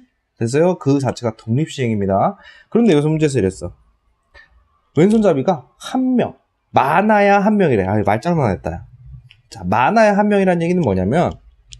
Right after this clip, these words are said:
확률 분포표 상태에서 지금 봐라. 한 명도 안 나올 수도 있고, 한 명 나올 수 있고, 두 명 나올 수 있고, 세 명 나올 수 있고, 네 명 나올 수 있고, 다섯 명 나올 수도 있잖아. 그치?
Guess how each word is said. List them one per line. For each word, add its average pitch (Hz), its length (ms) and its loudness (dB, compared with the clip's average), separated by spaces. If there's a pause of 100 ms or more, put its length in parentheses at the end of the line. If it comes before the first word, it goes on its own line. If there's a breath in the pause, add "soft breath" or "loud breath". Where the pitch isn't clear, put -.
(720 loud breath)
확률 233 280 2
분포표 160 400 -2
상태에서 117 920 0
지금 139 180 -6
봐라. 120 500 0 (720 loud breath)
한 262 240 0
명도 269 240 2
안 165 120 2
나올 175 140 2
수도 156 200 -4
있고, 151 160 -2
한 190 160 0
명 185 180 2
나올 170 140 0
수 165 120 -8
있고, 160 120 -6
두 135 140 -2
명 151 180 0
나올 151 160 0
수 147 140 -8
있고, 143 100 -4
세 156 140 -2
명 160 160 -2
나올 147 180 0
수 147 140 -10
있고, 135 160 -8
네 113 120 0
명 139 160 -4
나올 135 160 -2
수 135 120 -6
있고, 127 160 -2
다섯 120 240 -2
명 143 160 -2
나올 117 160 0
수도 117 200 -6
있잖아. 104 300 -2
그치? 117 380 -4